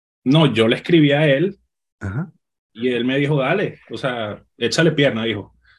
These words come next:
Speaker 1: Eh, fue una entrevista interesante. Eh, bueno, John, ustedes saben cómo es John Aquaviva, ¿no? O sea, él
Speaker 2: Sí.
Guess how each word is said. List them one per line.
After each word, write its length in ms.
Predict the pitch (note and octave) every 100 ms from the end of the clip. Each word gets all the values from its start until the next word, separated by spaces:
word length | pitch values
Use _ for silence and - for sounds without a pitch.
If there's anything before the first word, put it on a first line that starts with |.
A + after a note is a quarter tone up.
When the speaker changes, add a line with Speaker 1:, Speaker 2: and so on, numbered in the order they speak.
| _ _ _ _ _
Speaker 1:
Eh, 840 | - A2+ A2+ G#2+ G2+ G2+ F#2+ F#2 F2 - _ _ - - - - - _
fue 120 | -
una 80 | A#3
entrevista 380 | B3 A3 E3+ E3+
interesante. 840 | G3 F#3 D3 C#3+ B2+ E3 F3 F3+ _ _ _ _ -
Eh, 520 | A#2+ A#2+ A#2 A2 G#2 G2 F2+ F2 E2 - - _ _ _
bueno, 240 | D#3+ C3+ A#2
John, 240 | C3+ D#3 E3+
ustedes 260 | D3+ E3
saben 160 | F#3+ F3+
cómo 140 | F#3 E3+
es 60 |
John 120 | E3+
Aquaviva, 420 | E3+ B2+ A2+ F#2+ G#2+
¿no? 180 | A#2
O 60 | F#2
sea, 160 | B2+ G#2 G#2+
él 380 | A#2 - A#2+
Speaker 2:
Sí. 100 | C3